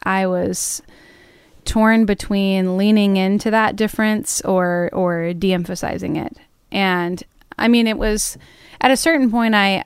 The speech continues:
I, I recognized that it was not something I could really, um,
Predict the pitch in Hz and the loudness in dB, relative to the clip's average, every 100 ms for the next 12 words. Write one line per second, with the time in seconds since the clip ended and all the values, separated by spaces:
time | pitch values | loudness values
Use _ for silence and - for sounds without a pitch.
0 | - 196 190 202 202 202 202 190 180 180 | 0 2 2 2 2 2 0 -2 -2 -2
1 | 175 190 185 190 196 190 - 196 185 180 | -4 -4 -4 -4 -2 -2 -2 -2 -2 -2
2 | 180 170 175 175 175 180 180 175 160 170 | -2 -4 -4 -6 -4 -4 -2 -4 -4 -6
3 | 175 - _ _ _ _ _ _ _ _ | -8 -18 _ _ _ _ _ _ _ _
4 | - 185 170 - - 190 | -6 -4 -4 -6 -8 -8